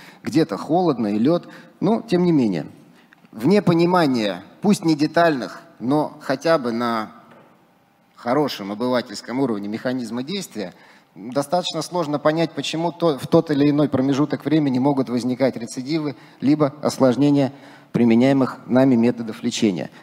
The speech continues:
Почки-то, почки-то ей всё равно. Мы с ней делаем то, что мы решили с ней делать. Несомненно, эффективность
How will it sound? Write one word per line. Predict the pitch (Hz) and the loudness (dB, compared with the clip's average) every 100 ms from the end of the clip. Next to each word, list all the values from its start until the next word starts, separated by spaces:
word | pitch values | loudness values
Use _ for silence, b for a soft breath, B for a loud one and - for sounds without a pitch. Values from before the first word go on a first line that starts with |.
| - | 0
Почки-то, | 202 220 - - 135 | 0 0 -4 0 0
почки-то | 113 190 - - 175 | 2 0 -2 -4 -2
ей | 175 180 | 0 -2
всё | - 165 | 2 2
равно. | 175 180 143 85 80 | 2 0 -2 -4 -6
Мы | 110 143 | 0 0
с | 151 | 2
ней | 156 | 2
делаем | 151 165 156 151 | 4 4 4 2
то, | 165 | -4
что | 151 151 | -4 -8
мы | 147 | -6
решили | 143 - 143 | -4 -2 -2
с | 127 | -2
ней | 139 139 | -4 0
делать. | 147 156 - - _ _ _ b b b _ _ _ _ _ _ b b b b b _ - | 0 -2 -8 -20 _ _ _ b b b _ _ _ _ _ _ b b b b b _ -2
Несомненно, | 147 170 180 180 190 208 196 127 - | 2 2 2 2 2 4 2 0 -4
эффективность | 151 147 135 - 185 185 175 - | -4 -4 -4 -2 2 2 0 -6